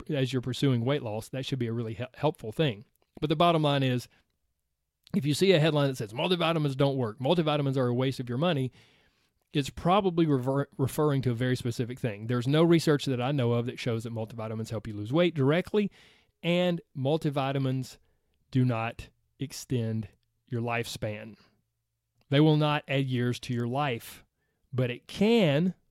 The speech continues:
possibly add life to the years that you have, as you can see from all the possible benefits that I've already mentioned. But Corey, let's go with another one. One more. <laughs> A lot of these in this episode. But Corey, man, listen.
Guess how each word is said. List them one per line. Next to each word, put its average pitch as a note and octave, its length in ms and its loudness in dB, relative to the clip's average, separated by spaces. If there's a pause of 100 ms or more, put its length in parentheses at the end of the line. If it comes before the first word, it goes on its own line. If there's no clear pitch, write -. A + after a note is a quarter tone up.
(520)
possibly C3+ 440 -4
add B2+ 180 -6
life B2 500 -4
to D3 120 0
the C#3 80 0
years A#2 380 -4
that C3 180 -6
you B2+ 100 -2
have, D#3+ 440 -4 (240)
as C#3 140 2
you D#3+ 80 6
can D#3 140 2
see D3+ 200 2
from C#3 160 -2
all C3 120 0
the C3 60 -4
possible B2 420 -4
benefits B2 600 0
that B2+ 140 -4
I've A#2+ 160 -4
already A#2 320 -4
mentioned. A3+ 340 0 (1000)
But F3+ 280 0
Corey, B3 460 6
let's C#3 180 0
go A#3 120 2
with G3 160 6
another A#3+ 260 8
one. C3+ 140 4
One A#3 140 8
more. G3+ 180 6 (140)
<laughs> - 140 -6
A G3+ 80 4
lot G3 240 4
of F3+ 100 0
these D#3+ 220 4
in C#3+ 80 2
this C3+ 140 0
episode. B2 340 -2 (240)
But G3+ 200 -2
Corey, A#3 520 8
man, G3+ 340 4
listen. G#3 300 6